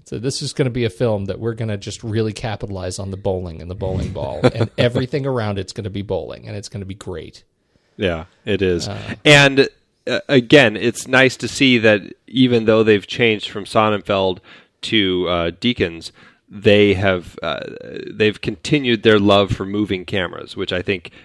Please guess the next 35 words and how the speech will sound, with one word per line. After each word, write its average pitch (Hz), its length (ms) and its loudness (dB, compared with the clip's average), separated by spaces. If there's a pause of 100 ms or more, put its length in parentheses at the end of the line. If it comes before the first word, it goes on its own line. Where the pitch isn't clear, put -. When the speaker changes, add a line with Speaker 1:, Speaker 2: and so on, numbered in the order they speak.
(220)
Speaker 2:
is 98 220 2
an 98 80 -2
important 110 500 0
element 101 520 0
always 95 480 0
of 87 260 -6
Coen's 87 460 -10
films. - 500 -14 (540)
Speaker 1:
Yeah, 98 380 -6 (140)
yeah, 110 240 -10
I 107 100 -10
agree. 143 320 -2
And, 170 120 -6
I, 220 40 -12
you 240 180 -8
know, 247 120 -6
I 247 80 -8
think 262 200 -10
it's 285 120 -12
that, 180 240 -8
it's 185 200 -10
that, 190 240 -6 (320)
um, 165 340 -10 (220)
you 180 420 -12
know, 160 100 -6
he 175 200 -8
really 175 320 -2
capitalized 135 680 -2
on 127 60 -2
this 123 180 -4
idea 139 380 -2
that 120 160 -6
there 127 100 -6
isn't, 139 420 -2
I, 135 140 -2